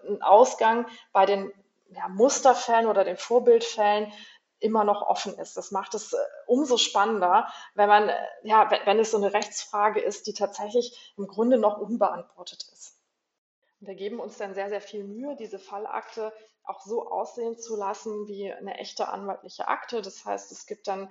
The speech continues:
ähm, Schreiben, ähm, vom Gericht, es gibt, ähm, äh, Anhörungsprotokolle und a-, alles, was zu so einer Akte dazugehört, ähm, findet sich dann auch in dieser Fallakte wieder. Das wird dann ganz schön umfangreich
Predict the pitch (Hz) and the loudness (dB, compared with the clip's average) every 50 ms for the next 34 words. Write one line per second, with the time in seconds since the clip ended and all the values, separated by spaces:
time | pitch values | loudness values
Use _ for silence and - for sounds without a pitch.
0 | - - - - - _ - - 214 208 220 214 - - - - - - 180 185 | -18 -20 -20 -20 -20 _ -10 -8 -8 -6 -8 -10 -10 -10 -12 -12 -10 -8 -6 -6
1 | 202 214 226 220 214 208 151 127 180 180 185 196 208 202 - - - - 214 208 | -4 -4 -4 -6 -6 -6 -4 -2 0 0 0 -2 -4 -8 -12 -14 -12 -10 -10 -8
2 | 208 214 208 214 202 196 196 - - - - 196 - - - 208 - _ _ - | -8 -8 -10 -10 -12 -14 -16 -16 -16 -16 -16 -16 -16 -18 -18 -20 -20 _ _ -14
3 | - - - 190 185 185 185 185 185 190 190 _ _ _ _ _ _ _ - 180 | -12 -8 -8 -8 -8 -10 -14 -16 -16 -18 _ _ _ _ _ _ _ _ -18 -16
4 | 170 165 175 170 - - 202 233 254 254 214 220 214 196 208 214 208 - - - | -14 -12 -12 -12 -8 -6 -6 -6 -6 -6 -8 -10 -10 -8 -10 -12 -12 -14 -14 -12
5 | 214 202 - 208 208 - - 208 190 190 190 190 190 190 190 190 185 - 196 202 | -12 -12 -12 -14 -18 -14 -10 -10 -8 -4 -4 -2 -2 0 0 0 0 0 -2 -2
6 | 190 - 165 - - - - 240 294 294 - - 220 - - - 233 202 202 208 | 0 2 2 2 4 4 4 4 4 4 2 -2 -4 -4 -6 -8 -6 -4 -4 -4
7 | 208 196 - - 208 - - 208 190 190 175 170 - - 247 254 240 247 233 220 | -4 -2 -2 -4 -4 -6 -6 -6 -4 -4 -4 -4 -6 -8 -6 -4 -4 -4 -4 -4
8 | 226 220 214 220 226 - - - - - - - _ _ - 202 196 202 202 - | -2 -2 -2 -2 -4 -6 -12 -20 -20 -20 -20 -20 _ _ -16 -14 -12 -14 -14 -16
9 | - - - 226 240 240 240 - - - - 202 190 - - - - 214 214 196 | -12 -4 0 4 4 4 2 0 -8 -6 -6 -6 0 2 2 2 2 0 -6 -6
10 | 190 196 185 180 - 190 185 190 - - - - - 175 - 190 180 185 175 180 | -4 -4 -4 -4 -2 -4 -2 -2 -2 -4 -6 -10 -16 -16 -8 -4 -2 -2 -2 -2
11 | 180 - - 240 - 226 202 185 190 185 - - - 202 220 220 - 277 269 254 | -2 -4 -2 0 0 0 0 -2 -4 -4 -6 -8 -8 -10 -8 -4 -2 -2 -2 0
12 | 262 254 269 302 330 - | 2 0 0 0 -2 -6